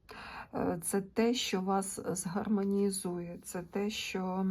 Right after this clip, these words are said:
м, згармонізує простір навколо вас. Тобто вам це буде,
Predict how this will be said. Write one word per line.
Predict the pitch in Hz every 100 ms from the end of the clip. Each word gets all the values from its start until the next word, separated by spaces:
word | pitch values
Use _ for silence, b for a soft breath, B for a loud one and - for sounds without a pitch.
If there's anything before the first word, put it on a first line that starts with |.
| -
м, | 185 196 190 190 185 190
згармонізує | 208 196 196 190 190 190 196 202 202 190
простір | 190 185 185 185 - 185
навколо | 185 175 - 180 175 175
вас. | 175 160 160 -
Тобто | 180 - 202
вам | 180 180 208 226 247
це | -
буде, | 160 185 196 190 190